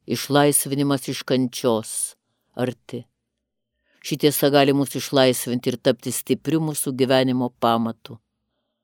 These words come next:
Ji gali mus netgi nuvesti į džiaugsmą. Tad kuo galime džiaugtis būtent dabar? Kokios tiesos gali tapti mūsų vilties pamatu? Mūsų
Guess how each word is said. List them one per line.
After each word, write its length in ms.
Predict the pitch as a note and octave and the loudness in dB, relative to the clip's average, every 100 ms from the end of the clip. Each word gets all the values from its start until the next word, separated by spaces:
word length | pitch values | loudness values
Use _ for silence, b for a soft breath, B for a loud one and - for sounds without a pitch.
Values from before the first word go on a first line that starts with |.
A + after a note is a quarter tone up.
| _ _ _ _ _ _ _ _ | _ _ _ _ _ _ _ _
Ji 160 | - A#2+ | -6 0
gali 300 | C3 B2+ B2 | 2 2 2
mus 220 | B2+ - | -2 -2
netgi 320 | B2+ A#2+ A#2+ | 0 0 0
nuvesti 540 | A#2+ A#2 A#2 A2+ - A2+ | -2 0 -2 -2 -4 -6
į 60 | A2 | -2
džiaugsmą. 640 | C3+ D#3+ - - - D#2 - _ _ _ _ _ _ _ _ _ _ _ _ _ _ - | -4 -4 -6 -14 -14 -16 -18 _ _ _ _ _ _ _ _ _ _ _ _ _ _ -4
Tad 320 | B2+ - - - _ - | -4 -4 -12 -20 _ -4
kuo 160 | F#3+ | -2
galime 460 | F3 F3+ E3 D#3+ D#3 | 0 0 -2 -2 -2
džiaugtis 480 | C3 D#3+ - - C3+ | 0 0 0 -8 -8
būtent 480 | C3+ C#3+ - C3+ C3 | -8 -8 -4 -4 -2
dabar? 540 | C3 B2 G2 F2+ F#2+ _ _ _ _ _ _ _ b b b - | -4 -2 -4 -4 -8 _ _ _ _ _ _ _ b b b 2
Kokios 460 | F3+ F3 E3 D3+ - | 2 4 -2 -2 -8
tiesos 560 | - D#3+ C#3+ - A2+ A2+ | -2 0 0 -2 -6 -2
gali 240 | B2 B2 | 0 2
tapti 480 | A#2 - D3 - B2+ | 0 -2 -4 -4 -2
mūsų 380 | B2+ C#3 - B2+ | -2 -2 -4 -6
vilties 540 | A#2 A2+ - B2+ B2+ - | -4 -6 -2 0 -2 -6
pamatu? 640 | A#2+ G#2+ G#2+ G2+ - _ _ _ _ _ _ _ _ _ _ _ _ _ _ - | -2 -2 -2 -8 -12 _ _ _ _ _ _ _ _ _ _ _ _ _ _ -4
Mūsų 400 | C#3 C#3+ - | -2 -2 -4